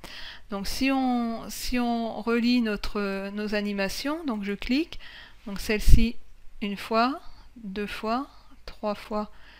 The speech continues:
quatre fois, celle-ci on l'a vue deux fois mais très rapide, et ensuite <clears throat> chacune va se répéter une seule fois, euh,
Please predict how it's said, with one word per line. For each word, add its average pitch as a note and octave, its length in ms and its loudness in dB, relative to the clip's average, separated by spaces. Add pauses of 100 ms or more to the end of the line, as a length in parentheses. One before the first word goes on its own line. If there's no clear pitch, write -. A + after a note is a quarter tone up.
(300)
quatre G3 220 -2
fois, C4 300 0
celle-ci A3+ 420 -2
on A3 60 2
l'a G3 200 2
vue F#3+ 160 -2
deux G3 160 -2
fois G#3+ 240 -2
mais F#3+ 120 -4
très F#3 200 -2
rapide, B3 560 -2 (840)
et F#3 60 -6
ensuite A#3 560 -2 (200)
<clears throat> G3+ 300 -4
chacune A3+ 500 -2
va G3 120 0
se - 100 -4
répéter F#3+ 560 -4
une G3+ 100 -6
seule F#3 220 -4
fois, G#3+ 340 -2 (800)
euh, F#3 180 -8